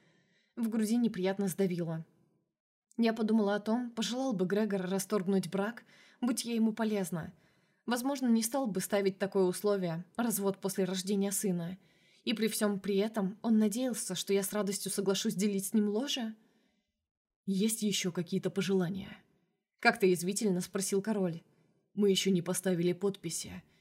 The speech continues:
и я не подтвердил написанное печатью. Так что, если желаешь что-то получить помимо перечисленного,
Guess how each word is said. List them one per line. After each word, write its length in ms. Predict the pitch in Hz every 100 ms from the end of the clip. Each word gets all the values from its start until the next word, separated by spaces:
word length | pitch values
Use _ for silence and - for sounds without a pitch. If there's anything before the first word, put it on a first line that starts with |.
| _
и 80 | 233
я 220 | 214 185
не 100 | 180
подтвердил 600 | 180 185 - 202 196 185
написанное 560 | 170 170 175 175 185 185
печатью. 640 | 190 - 180 165 - - 175 _ _ _ _
Так 160 | - 202
что, 180 | - 196
если 300 | 180 165 180
желаешь 400 | 165 180 175 175
что-то 340 | - - 185
получить 460 | 175 180 190 180 -
помимо 380 | 185 175 170 170
перечисленного, 880 | 190 180 226 208 190 175 165 180